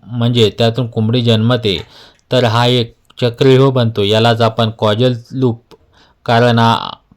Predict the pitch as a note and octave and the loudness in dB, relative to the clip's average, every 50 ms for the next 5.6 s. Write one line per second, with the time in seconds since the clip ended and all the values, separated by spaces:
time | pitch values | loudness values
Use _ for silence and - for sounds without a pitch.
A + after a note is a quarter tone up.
0 | - - A#2 A2 A#2 B2+ C3 C3 C3 C3+ C#3 C3+ - B2 A#2 A#2+ A#2+ B2 A#2+ A#2+ | -6 -4 -2 0 0 0 0 0 0 0 0 0 0 0 0 0 0 0 0 0
1 | A#2+ A2+ C3 B2 A2+ G#2 G#2+ A2 G#2+ G#2+ A2+ A#2+ A#2 A#2 - A#2 G#2+ F#2+ F2 F2+ | -2 -2 -2 -4 -2 0 0 0 2 2 2 0 0 0 -2 -4 -4 -4 -4 -8
2 | E2+ D#2+ C#2+ - - - - - - - - - - - _ _ _ _ _ - | -8 -10 -10 -12 -12 -12 -10 -10 -10 -12 -14 -16 -18 -20 _ _ _ _ _ -4
3 | A#2 B2 C3 B2 - A#2 A2 - - B2+ B2+ C3 C3 B2+ B2+ B2+ A#2+ A#2 C3 A#2 | -2 -2 0 0 0 -2 -2 -2 -2 -2 0 0 0 0 0 -2 0 0 0 0
4 | A#2 A#2+ - - B2 A#2 A2+ A2 - C3 A#2 A2+ - A2+ - B2+ A2+ - C3 A#2+ | 0 -2 -2 -2 -2 -2 -2 -2 -4 -8 -8 -8 -10 -8 -8 -8 -4 -2 0 0
5 | A2 G2 F#2 - - A#2 A#2 A#2+ B2+ C3 B2 | 0 0 -2 -4 -2 -2 0 0 0 -2 -2